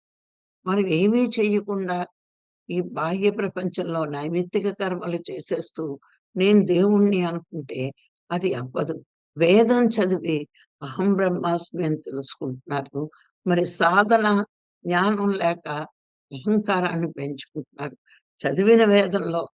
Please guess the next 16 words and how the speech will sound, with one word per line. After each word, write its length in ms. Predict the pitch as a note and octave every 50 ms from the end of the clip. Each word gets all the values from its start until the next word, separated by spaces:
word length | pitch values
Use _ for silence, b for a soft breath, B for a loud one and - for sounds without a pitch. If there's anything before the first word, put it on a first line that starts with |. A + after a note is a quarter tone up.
| - C#3+
అహం 180 | C#3+ E3+ - G3 F#3 F3
బ్రహ్మాస్మి 640 | F3+ F3 D#3+ E3+ F3 E3+ D#3 D3+ - - D#3 D3+ C#3 B2+ C3+
ఉన్నప్పుడు 480 | A#2+ C3+ D3+ E3+ F3 E3+ _ - G3+ G#3+ G#3+ A3 _ _ _ _ _ _ -
నేను 300 | F#3+ G3+ G#3+ A#3+ B3 B3 A3+ F#3+
బ్రహ్మంని 520 | F3+ F3+ F3 F3+ G3 G#3+ A#3 A#3 A3+ A3+ G#3+ F#3 E3 D#3
ఎలా 180 | D3+ D#3 F3 F#3+ G3+ G#3
అవుతాను 460 | G#3+ G3+ G3+ - G3+ F#3+ F#3+ F#3 F#3 F#3+ F#3
అని 120 | F3+ F3 F3+ -
తెలుసుకోవడానికి 960 | E3+ D3+ D#3 D3+ - - _ - F3+ D3+ C#3+ D#3 D3+ D3+ C#3+ _ _ - C3+ C3+ - _ _ _ _ _ _ _ - - -
సాధన 420 | - - - B2+ D#3 F#3 G3+ F3 G3 F3+ D3+ C#3
ఒక్కటే 440 | - _ - - F#3+ F3+ F#3 G#3 G3 D#3 - - - _ _ _ _ _ - -
మార్గం. 480 | C3+ D3 D3 C#3+ B2+ - - D3+ C#3 C3 C3 - _ _ _ _ _ _ - F3
మన 120 | F3+ F#3 G3+ G3+ G3+
దృష్టి 360 | G#3 G3+ G3+ - - - G3 F3 D3 - - _ _ _ _ _ _ _ _ _ -
బాహ్య 400 | D3+ D3+ D#3 E3+ F3 F3 F#3 G3+ F#3 F#3
దృష్టిగా 460 | G#3 F#3+ - - - F3+ D#3+ F#3 E3+